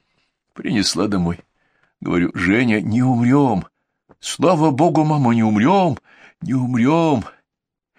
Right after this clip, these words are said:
Сегодня я испеку колобуху».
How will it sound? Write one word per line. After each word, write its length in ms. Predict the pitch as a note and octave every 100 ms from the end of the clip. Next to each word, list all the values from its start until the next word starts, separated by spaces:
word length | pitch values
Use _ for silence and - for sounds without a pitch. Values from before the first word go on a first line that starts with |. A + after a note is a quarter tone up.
| - -
Сегодня 520 | - G2+ G#2 G#2 G#2
я 140 | A2
испеку 480 | G2 - A#2 - B2
колобуху». 1120 | - A2+ G2+ G2 F#2+ C3+ G3+ - - - D#3+